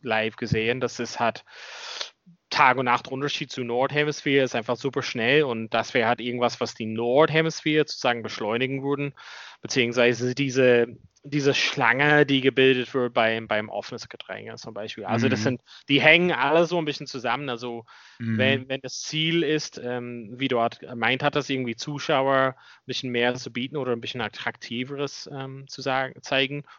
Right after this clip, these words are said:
Speaker 1: und das auf dem Weltebene, dann, dann sind das halt, äh, ja, auch zusammen mit der roten Karte, also irgendwie grundsätzlich, aber das sind auch Sachen, die ich, ähm, ja, anfassen würde zuerst wahrscheinlich. Naja,
Speaker 2: Ja.
Speaker 1: aber ich bin ja nicht im World Rugby.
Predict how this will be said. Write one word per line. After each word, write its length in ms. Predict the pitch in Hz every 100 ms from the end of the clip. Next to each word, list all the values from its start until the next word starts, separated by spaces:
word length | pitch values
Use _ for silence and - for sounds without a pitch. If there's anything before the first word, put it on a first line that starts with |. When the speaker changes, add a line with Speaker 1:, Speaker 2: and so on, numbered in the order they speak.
| -
Speaker 1:
und 80 |
das 160 | 123 127
auf 200 | 117 117
dem 280 | - 104 101
Weltebene, 720 | 107 135 - 160 160 156 160 _ - - - -
dann, 260 | 107 104 -
dann 120 | 101
sind 180 | - 107
das 240 | 98 -
halt, 120 | 104 92
äh, 160 | 107 107 _ _ -
ja, 140 | 95 - -
auch 340 | 151 175 -
zusammen 380 | - 165 156 147
mit 120 | 143
der 80 | 135
roten 280 | 135 135 -
Karte, 340 | 120 120 139
also 180 | 117 110
irgendwie 240 | 110 110 104
grundsätzlich, 640 | 110 104 101 - 120 -
aber 160 | 95 95
das 120 | 101
sind 120 | 101
auch 140 | 87
Sachen, 280 | - 98 107
die 140 | 98 95
ich, 160 | - _ - - - - - -
ähm, 400 | 95 90 90 95 - - - - -
ja, 180 | 98 87 - _ _ _ _
anfassen 500 | - 110 120 110 123
würde 220 | 104 107 104
zuerst 360 | - 92 104
wahrscheinlich. 500 | 110 107 110 110 - - - _ _ _ _ _ _ - - - - _
Naja, 280 | - 135 85 -
Speaker 2:
Ja. 180 | 139 123
Speaker 1:
aber 160 | 135 160
ich 140 | -
bin 120 | -
ja 140 | 139 123
nicht 160 | 110
im 280 | 110 104 101
World 160 | 101 95
Rugby. 340 | 90 90 87